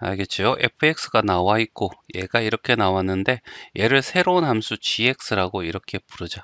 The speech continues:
알겠죠? 그럼 지엑스를 이런 식으로 표현할 수 있죠. 얘는 뭐라고? 극한이고. 알겠죠? 극한값이고. 얘는 뭐가 돼? 함수값이죠.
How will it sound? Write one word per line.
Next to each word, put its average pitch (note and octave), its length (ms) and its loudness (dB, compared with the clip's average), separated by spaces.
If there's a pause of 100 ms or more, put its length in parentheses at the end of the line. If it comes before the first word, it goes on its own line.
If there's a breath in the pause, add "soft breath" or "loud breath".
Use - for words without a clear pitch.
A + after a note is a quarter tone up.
알겠죠? F#2 400 -10
그럼 B2 260 -4
지엑스를 A#2+ 640 2 (360 loud breath)
이런 C3 240 2
식으로 A#2 180 0
표현할 B2 380 0
수 - 120 -8
있죠. E2+ 220 -8 (420 loud breath)
얘는 A#2 280 4
뭐라고? F2+ 520 -2
극한이고. A2 760 -8 (260)
알겠죠? F#2 360 -8
극한값이고. - 960 -6 (1400 loud breath)
얘는 G#2+ 240 6
뭐가 E2+ 220 -2
돼? G2+ 220 0 (200 loud breath)
함수값이죠. - 960 -4